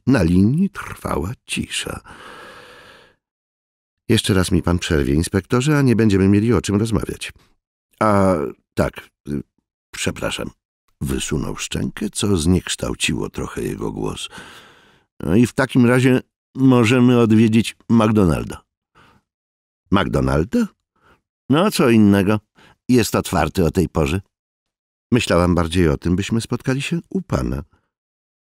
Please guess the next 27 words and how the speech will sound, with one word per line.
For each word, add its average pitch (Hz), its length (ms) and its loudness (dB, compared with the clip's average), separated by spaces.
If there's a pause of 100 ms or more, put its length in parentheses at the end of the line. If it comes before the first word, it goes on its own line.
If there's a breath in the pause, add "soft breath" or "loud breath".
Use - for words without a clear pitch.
„U 113 100 2
mnie?” 107 280 0 (580)
mruknął 78 420 -4
Osica, - 420 -4
odginając 67 600 -2
głowę 113 360 0
i 85 60 -2
goląc 69 400 -2
podbródek. 62 640 -8 (800 loud breath)
„Nie 190 200 2
wiem, 117 220 4 (440)
czy 135 140 -2
to 120 120 2
dobry 98 300 2
pomysł.” 50 420 -8 (1000 soft breath)
„Mogę 135 260 2
być 135 160 -2
za 160 100 0
kwadrans.” 67 560 -6 (680 loud breath)
<clears throat> - 540 -6
„No 139 180 2
cóż, - 340 -10 (360)
w - 40 -18
takim 208 260 0
razie 190 200 2
do 160 120 0
zobaczenia.” 98 520 -4